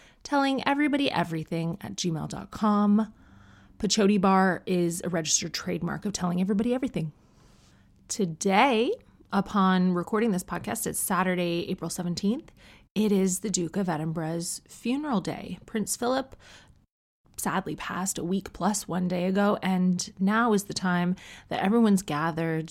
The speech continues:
to do his final farewell all around Windsor Palace and take him to, I think it's called Saint George's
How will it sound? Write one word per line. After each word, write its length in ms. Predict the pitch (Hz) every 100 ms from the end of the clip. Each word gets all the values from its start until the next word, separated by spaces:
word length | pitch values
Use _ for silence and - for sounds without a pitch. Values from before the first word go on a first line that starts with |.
| -
to 800 | - 185 160 151 151 147 151 151 - -
do 160 | 170
his 260 | 160 170 -
final 520 | 196 165 160 156 156
farewell 640 | - - - 165 170 165 -
all 200 | 180 170
around 380 | 147 147 151 -
Windsor 260 | 147 147
Palace 420 | - 214 214 208 - - - -
and 120 | 175
take 300 | - 190 180
him 240 | - 185 175
to, 160 | -
I 80 | 143
think 260 | - 185 220
it's 140 | 226
called 240 | - 233 214
Saint 240 | 220 196
George's 560 | 196 202 202 196 -